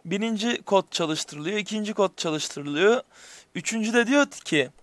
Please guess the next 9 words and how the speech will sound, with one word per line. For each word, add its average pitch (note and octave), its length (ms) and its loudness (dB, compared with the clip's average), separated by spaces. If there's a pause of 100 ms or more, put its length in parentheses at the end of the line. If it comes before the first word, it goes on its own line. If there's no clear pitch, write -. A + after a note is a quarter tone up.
(460)
"Ha," A#3 500 12
diyor F#3 220 6
program, F3 680 6
bilgisayar F3+ 500 10
anlıyor G#3 460 6
ki, D3 320 2 (380)
"Ekranı A3 400 6
yaz B3 280 12
de-, B3 260 8